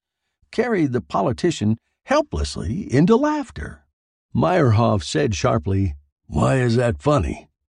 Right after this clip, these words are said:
Trask sobered. "I beg your pardon?"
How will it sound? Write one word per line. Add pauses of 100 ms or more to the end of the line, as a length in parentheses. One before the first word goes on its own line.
(420)
Trask
sobered. (600)
"I
beg
your
pardon?"